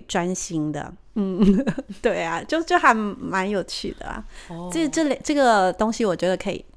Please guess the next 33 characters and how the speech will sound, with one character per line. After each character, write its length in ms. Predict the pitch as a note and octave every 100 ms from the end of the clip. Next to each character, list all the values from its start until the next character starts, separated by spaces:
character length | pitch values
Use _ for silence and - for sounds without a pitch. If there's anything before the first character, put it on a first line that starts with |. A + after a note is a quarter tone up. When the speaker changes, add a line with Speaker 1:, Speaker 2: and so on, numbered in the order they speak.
| -
Speaker 1:
推 160 | - F3+
荐。 220 | - - - -
Speaker 2:
嗯。 240 | G3+ F3+ F3+
Speaker 1:
嗯。 160 | G3 - - - -
Speaker 2:
哦， 380 | E3+ F3 G3 A#3 A3+
不 60 |
错 0 |
哦。 0 |
Speaker 1:
那 120 | C#4 D4
你 160 | B3+
还 140 | G3+ G#3+
有 120 | A3
别 180 | F3+ D#3+
的 80 |
吗？ 240 | D3+ C#3+ D3 - -
Speaker 2:
有 140 | G#3+
啊， 200 | A3 C4+
我， 160 | A#3+ G3+
我 100 | D#3+
今 240 | F3+ B3+ D4
天 80 |
有 120 | D4 G3
听 220 | A3 A#3
一 60 |
个 80 | G3+
老 180 | F3 C#3
师 140 | -
讲 240 | F#3 D#3 C#3
那 60 |
个 460 | F3+ E3 D3 C3 E2
学 200 | D3 F3
习 220 | F3 E3 D#3+
吧， 300 | D#3+ -